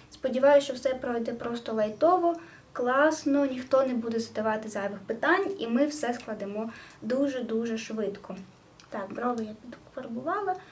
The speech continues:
Нічого особливо такого я не роблю, тому що я просто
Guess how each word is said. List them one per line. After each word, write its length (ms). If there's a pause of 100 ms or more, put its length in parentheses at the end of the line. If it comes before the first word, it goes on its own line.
(240)
Нічого 400
особливо 520
такого 420
я 200
не 160
роблю, 320
тому 240
що 180
я 120
просто 340